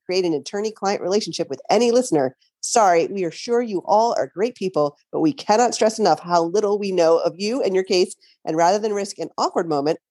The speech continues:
let us just remember we have never met. Nothing on this platform should be taken as legal advice for any individual case or situation.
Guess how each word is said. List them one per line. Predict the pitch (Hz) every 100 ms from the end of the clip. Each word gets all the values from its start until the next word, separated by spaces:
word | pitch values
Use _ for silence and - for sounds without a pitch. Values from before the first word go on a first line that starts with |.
| -
let | 262
us | 233
just | - 370
remember | 196 165 151 165 165 _ -
we | 147
have | 147
never | 151 165 185
met. | 165 - - - _ _ -
Nothing | 196 220 233
on | 220
this | 208
platform | - 170 156 165 170 - _
should | - 294
be | 202
taken | 175 165 151 170
as | 151
legal | 170 165
advice | 160 160 190 202
for | - -
any | 254 208
individual | 190 170 165 165 156
case | 202 208
or | 220
situation. | 220 226 233 262 143 135